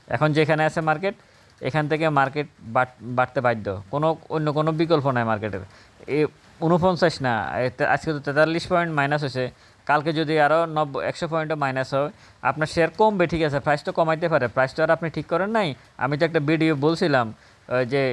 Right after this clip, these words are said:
আগামীকাল পুঁজিবাজার কেমন যাবে, সেখানে তো আমি দেখাই দিছিলাম যে ডিভিডেন্ড পে যে স্টক আছে পূবালী ব্যাংক, আর এর বাইরে ট্রেডিং একটা স্টক নিয়ে আপনাদেরকে বলার চেষ্টা করছি যে প্রাইস কোনগুলোর কমাইতে পারবে। আপনি সাহস থাকলে তারা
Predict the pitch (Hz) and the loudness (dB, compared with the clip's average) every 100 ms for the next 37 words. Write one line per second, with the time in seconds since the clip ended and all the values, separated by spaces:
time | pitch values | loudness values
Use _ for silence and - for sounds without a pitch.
0 | 87 - _ - 147 147 143 147 - 143 | -2 -8 _ -2 0 2 2 0 0 -2
1 | 147 143 123 139 147 143 135 143 143 151 | 2 2 2 0 0 0 0 -2 -2 0
2 | 160 135 139 170 151 151 127 131 170 - | 0 2 2 2 0 -2 2 2 0 -8
3 | - _ _ - 151 143 160 190 214 190 | -20 _ _ -4 0 2 2 2 2 4
4 | 190 175 180 156 160 143 135 131 156 147 | 2 4 2 2 0 2 0 -2 0 2
5 | 139 131 123 113 - - _ _ - 135 | 2 0 -2 -4 -12 -20 _ _ 0 2
6 | 151 151 156 160 151 - 151 160 160 165 | 4 2 2 0 -4 -4 -4 -2 -2 -2
7 | 151 147 - 147 131 123 - 135 143 139 | -4 -4 -6 -6 -6 -8 -4 -2 0 -2
8 | 143 139 147 - 143 - 120 117 139 165 | 0 2 2 0 -4 -4 -4 -6 -8 -12
9 | - - _ _ 151 - 160 185 - 196 | -14 -20 _ _ -4 2 2 0 -4 -8
10 | 185 190 196 202 165 147 139 123 127 139 | -4 -4 -2 0 0 0 0 0 0 0
11 | 160 147 _ 131 156 165 165 190 175 180 | -6 -10 _ -6 -2 -2 0 -2 0 2
12 | 170 165 | 4 6